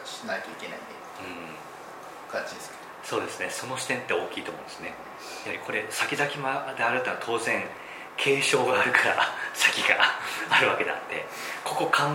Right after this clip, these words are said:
Speaker 2: えてない経営者は非常に多いですよね。自分のこの後ってどうするのかと。自分がいなくなったら閉じるのか、それとも人に譲るんであれば、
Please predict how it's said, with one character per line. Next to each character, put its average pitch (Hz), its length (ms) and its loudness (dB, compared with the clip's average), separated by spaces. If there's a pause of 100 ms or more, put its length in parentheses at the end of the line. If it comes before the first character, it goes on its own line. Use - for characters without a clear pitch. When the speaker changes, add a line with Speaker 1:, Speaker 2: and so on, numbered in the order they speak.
Speaker 2:
え 143 80 4
て 135 80 2
な 113 120 4
い 80 40 2 (340)
経 95 180 0
営 85 40 -2
者 - 120 0
は 73 180 -2 (260)
非 98 80 -8
常 95 140 -2
に 92 80 -4
多 87 100 -4
い - 20 -6
で 85 80 -8
す - 60 -8
よ - 60 -10 (100)
ね。 - 240 -12 (560)
自 - 180 -2
分 123 200 -4
の 117 120 -2
こ - 60 -6 (200)
の 110 80 2
後 117 160 -2
っ - 20 -2 (120)
て - 140 -2 (440)
ど 120 140 2
う - 40 2
す - 120 2
る 135 40 2
の 110 60 2
か - 80 -4
と。 - 160 -4
自 - 200 0
分 139 280 0
が 127 300 4 (680)
い 135 80 -2
な 139 100 6
く 135 80 2
な 131 100 2
っ - 40 -4
た - 80 2
ら - 60 2
閉 - 240 -2
じ 139 120 -2
る 139 80 -2
の 101 100 -2
か、 78 260 -2 (420)
そ - 200 -2
れ 165 60 2
と 185 140 -2
も - 260 0 (160)
人 - 200 2
に 139 140 2
譲 113 180 2
る 135 140 4
ん - 40 -2
で 104 60 2
あ 92 40 2
れ 92 80 2
ば、 90 200 2